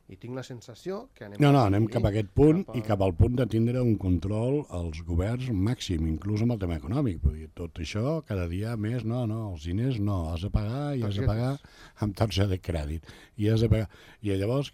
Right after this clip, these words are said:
Speaker 2: a Espanya ens va passar un cas, no fa gaire, vale? Que se'n va anar la llum. Ostres, no funcionaven les queixes. No,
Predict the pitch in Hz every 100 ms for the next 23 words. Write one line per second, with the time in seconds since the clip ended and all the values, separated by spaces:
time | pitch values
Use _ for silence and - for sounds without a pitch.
0 | - - 104 113 127 92 92 90 92 82
1 | - 139 98 87 - 85 113 127 - _
2 | _ - 110 196 - 104 101 101 101 95
3 | 90 135 _ _ _ 101 - 139 - 107
4 | 104 104 113 104 101 92 107 78 76 -
5 | -